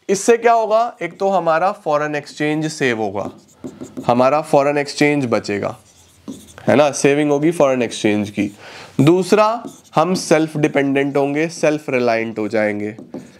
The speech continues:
राइट। तीसरा बेनिफिट क्या होगा? हमारी डोमेस्टिक इंडस्ट्रीज को ग्रोथ मिलेगी,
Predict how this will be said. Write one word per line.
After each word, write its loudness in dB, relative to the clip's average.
राइट। 2
तीसरा 4
बेनिफिट 0
क्या 2
होगा? 0
हमारी -2
डोमेस्टिक -4
इंडस्ट्रीज 0
को 0
ग्रोथ 0
मिलेगी, -2